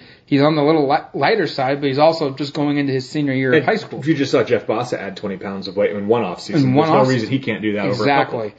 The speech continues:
Speaker 2: So.
Speaker 1: So that gives us some good insight of just kind of the position, what they're looking at, who they're looking at,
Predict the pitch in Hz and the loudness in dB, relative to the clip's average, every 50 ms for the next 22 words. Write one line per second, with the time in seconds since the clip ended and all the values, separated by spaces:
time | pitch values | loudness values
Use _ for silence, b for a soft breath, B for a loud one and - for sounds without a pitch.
0 | - - 117 95 90 - B B B B B B _ - 160 175 208 208 285 254 | -10 -6 -6 -6 -6 -8 B B B B B B _ 2 4 4 4 4 2 4
1 | 214 233 214 - - 190 160 151 180 170 156 160 160 160 - 160 143 135 135 131 | 4 4 4 4 0 -6 -2 0 0 0 0 0 -2 -2 2 2 2 2 2 -2
2 | 131 - - 156 143 139 135 131 127 123 - - - _ _ _ _ _ _ _ | -8 -8 -6 -4 -2 -2 -2 -4 -8 -12 -18 -20 -20 _ _ _ _ _ _ _
3 | _ _ _ _ _ _ _ _ - - 175 156 - - 165 175 175 170 156 147 | _ _ _ _ _ _ _ _ -6 -4 -4 -4 -2 -2 -2 -2 0 2 2 0
4 | 131 131 - 139 131 135 156 160 - 180 165 156 151 143 156 170 165 - 160 143 | 0 0 -4 -4 2 2 2 2 2 0 0 0 2 2 2 0 2 2 2 2
5 | 139 151 147 - - 151 147 143 143 143 143 131 127 135 170 180 165 160 147 147 | 2 2 0 -2 -4 -4 -2 0 0 -2 -2 -4 -2 -2 -2 0 2 0 0 0
6 | 139 135 131 - 143 131 131 135 131 131 127 127 131 - | 0 -4 -6 -8 -8 -6 -6 -4 -2 0 0 0 -2 -6